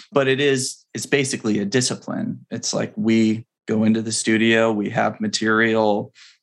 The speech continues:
and we just consistently let these songs kind of be what they are. And Hand to Hold, which became the book, was one of those singles kind of early in this, this process.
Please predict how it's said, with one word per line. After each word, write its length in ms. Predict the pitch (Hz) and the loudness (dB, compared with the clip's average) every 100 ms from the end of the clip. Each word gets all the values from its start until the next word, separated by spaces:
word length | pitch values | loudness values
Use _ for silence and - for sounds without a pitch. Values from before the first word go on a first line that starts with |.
| _ | _
and 320 | 117 110 104 - | 0 2 2 0
we 180 | 107 104 | -2 -2
just 280 | 107 107 - | -2 -4 -2
consistently 1040 | 107 - 113 - 110 104 - 104 95 107 - _ _ _ | 0 0 -2 -2 -2 -2 -2 -2 0 -2 -6 _ _ _
let 300 | 120 110 107 | -2 0 -2
these 240 | 107 104 - | -6 -4 0
songs 420 | 117 110 107 107 | 2 2 2 0
kind 200 | - 117 | 0 -2
of 100 | 107 | 0
be 140 | 117 113 | 2 2
what 260 | 104 - | 2 0
they 140 | 101 104 | 0 2
are. 380 | 117 101 110 - - - - | 2 2 -4 -12 -20 -20 -2
And 420 | 127 120 117 101 - - | 2 2 0 -6 -14 -2
Hand 280 | 151 160 | 0 0
to 100 | 156 | -2
Hold, 400 | 107 113 110 131 | -2 0 2 2
which 180 | 127 107 | -2 -4
became 300 | - 110 104 | -8 0 2
the 60 | 107 | 2
book, 320 | 113 127 127 _ - - _ | 2 0 -2 _ -20 -20 _
was 320 | - 135 139 | 0 2 2
one 200 | 135 139 | 0 0
of 120 | 123 104 | 0 0
those 200 | 110 - | -2 0
singles 460 | 147 117 - 107 - | 2 2 -2 -8 -4
kind 180 | 107 | -2
of 100 | 101 - | -2 0
early 400 | 113 110 107 104 | 0 2 2 2
in 160 | 101 | 2
this, 340 | 98 104 - - | 0 -2 -6 -8
this 120 | 110 - | -8 -6
process. 760 | - 120 120 - - 123 - | -2 0 0 -4 -6 -8 -14